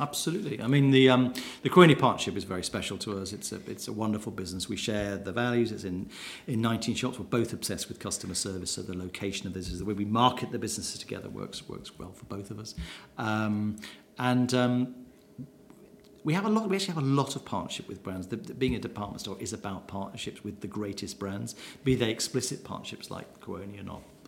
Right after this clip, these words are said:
and our op-, optical partnership is, is fabulous, but also partnerships with the great brands that you buy, you know? So be it the, the, the, the cosmetic brands or the fashion brands, um,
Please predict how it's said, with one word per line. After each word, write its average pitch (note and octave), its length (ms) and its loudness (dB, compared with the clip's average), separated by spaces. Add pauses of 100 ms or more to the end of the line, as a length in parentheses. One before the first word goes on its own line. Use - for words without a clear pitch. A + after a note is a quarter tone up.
and F#2+ 80 -10
our E2+ 180 -8
op-, D2 160 -14
optical - 400 -6
partnership - 480 -10
is, - 180 -14
is - 140 -12
fabulous, G#2 520 -4 (340)
but D3+ 100 8
also F#3 240 10
partnerships - 540 -2
with F#2+ 80 -6
the A#2+ 80 -2
great A#2 260 0
brands G2+ 280 -4
that A2 80 -6
you G#2+ 120 -6
buy, G2+ 380 -6 (140)
you F#2+ 80 -4
know? A2+ 200 0 (240)
So - 140 -10
be G2+ 140 -2
it G2 260 -6
the, G#2 80 -6 (200)
the, - 20 -4 (180)
the, A2 120 -8
the - 160 -8
cosmetic - 480 -8
brands F#2 420 -8
or G2+ 80 -8
the F#2+ 80 -10
fashion F#2+ 360 -6
brands, F2 400 -6 (380)
um, G#2 320 0